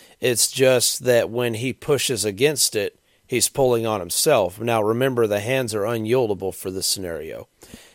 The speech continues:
Okay, well, then maybe he tries kinda look, bending his head to the left.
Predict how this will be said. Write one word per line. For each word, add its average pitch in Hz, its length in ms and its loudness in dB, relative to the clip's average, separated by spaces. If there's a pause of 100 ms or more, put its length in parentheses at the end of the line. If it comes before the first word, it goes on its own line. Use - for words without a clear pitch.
Okay, 143 240 4
well, 131 180 6
then 147 440 2 (300)
maybe 160 460 4
he 147 140 0
tries 147 600 6
kinda 139 260 2
look, 127 300 2
bending 135 420 2
his 120 180 0
head 135 280 6
to 135 100 -4
the 104 140 -4
left. 123 500 2